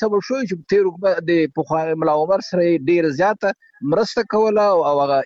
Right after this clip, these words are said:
اقتصادي هغې د هغې په لاس کې و. نو دا هم یو دلیل کېدلی شي چې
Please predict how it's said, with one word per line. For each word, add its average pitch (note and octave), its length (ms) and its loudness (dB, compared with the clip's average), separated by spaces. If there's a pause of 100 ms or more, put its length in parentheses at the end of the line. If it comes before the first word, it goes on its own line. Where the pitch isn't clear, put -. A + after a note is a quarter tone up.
اقتصادي D3+ 500 -4
هغې E3 280 2
د D3+ 120 0
هغې C#3 200 -2
په C3+ 100 -2
لاس C3 200 -2
کې - 120 -16
و. A2+ 80 -2 (340)
نو D3+ 80 2
دا G#3+ 160 0 (120)
هم C#4 100 -2 (100)
یو A3 80 2 (100)
دلیل G#3 180 0
کېدلی G#3+ 420 0
شي D#4 80 -2
چې G3 120 -8